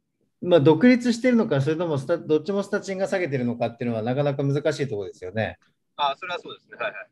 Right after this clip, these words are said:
Speaker 1: うん。はい、ありがとうございました。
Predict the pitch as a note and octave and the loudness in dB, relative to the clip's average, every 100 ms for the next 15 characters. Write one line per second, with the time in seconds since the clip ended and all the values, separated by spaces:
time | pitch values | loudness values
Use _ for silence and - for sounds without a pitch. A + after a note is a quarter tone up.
0 | - G#2+ F2+ F2+ G2+ _ - - _ _ | -4 -4 -4 -12 -16 _ -20 -20 _ _
1 | _ _ - G#2 F2+ - A2 G2 F#2+ F2+ | _ _ 0 0 0 -2 -2 0 -4 -8
2 | F2+ F2+ - D#2+ | -10 -12 -12 -14